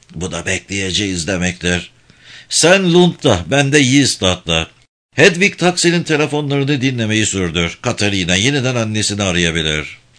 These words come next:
İstasyon binasının önünde birbirlerinden ayrıldılar. Wallander arabasına atlayarak kente doğru gitti. Pandora'nın kutusunu açıp açamayacaklarını düşünüyordu.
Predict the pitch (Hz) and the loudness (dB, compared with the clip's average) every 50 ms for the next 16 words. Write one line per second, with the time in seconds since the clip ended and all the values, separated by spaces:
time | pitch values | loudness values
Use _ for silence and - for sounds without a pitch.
0 | _ _ _ _ _ _ _ _ _ _ _ _ _ _ _ _ _ _ - _ | _ _ _ _ _ _ _ _ _ _ _ _ _ _ _ _ _ _ -20 _
1 | - _ - - - - - - - - - - 147 - - 185 180 175 - - | -20 _ -20 -20 -20 -20 -18 -18 -18 -18 -6 -2 0 0 2 2 2 2 2 0
2 | 180 175 160 165 143 151 151 147 - - 139 143 120 85 76 73 71 69 78 95 | -2 0 0 -2 -2 -2 -2 -4 -4 -6 -4 -4 -4 -4 -4 -6 -6 -2 -2 -2
3 | 87 90 120 107 82 101 110 101 90 90 90 85 87 87 80 78 76 76 69 78 | -2 0 -4 -4 -2 -4 -2 -2 -2 -2 -2 -2 -2 -2 -2 -2 -4 -4 -4 -6
4 | 78 73 69 76 73 71 71 69 - - _ - - - - - 85 123 151 165 | -8 -6 -6 -6 -6 -6 -6 -8 -10 -14 _ -20 -20 -20 -12 0 2 4 4 6
5 | 180 190 190 175 175 175 156 151 151 151 135 147 139 - 147 156 135 90 85 - | 4 4 4 4 2 4 4 4 2 2 0 -2 -4 -2 -2 -2 -2 -2 -2 -2
6 | 80 82 80 85 95 - - - 117 110 104 98 - 117 92 80 82 80 76 76 | -2 -2 0 0 0 -2 -2 -4 -2 -2 -2 -2 -2 -4 -2 -2 -4 -4 -4 -4
7 | 78 71 80 73 - - 76 76 73 67 - - - - - _ - 123 139 156 | -4 -4 -4 -6 -6 -6 -4 -4 -4 -4 -6 -14 -20 -20 -20 _ -4 -2 0 0
8 | 160 156 180 185 175 170 160 160 160 139 - 147 - 147 - 151 143 147 131 104 | 4 4 4 6 6 4 4 2 0 0 -2 -4 -4 -2 -4 -2 -4 -2 -2 -2
9 | 123 117 - 135 - 123 120 - - 135 113 101 104 107 95 85 104 101 - - | -4 -4 -4 -6 -4 -4 -2 0 0 0 0 0 0 0 0 0 0 -2 -2 -2
10 | 95 92 90 85 95 87 87 82 - 87 82 78 78 80 80 78 76 76 78 78 | -2 -2 -2 -2 -4 -4 -4 -4 -4 -4 -4 -4 -4 -2 -2 -4 -2 -4 -4 -4
11 | 78 | -6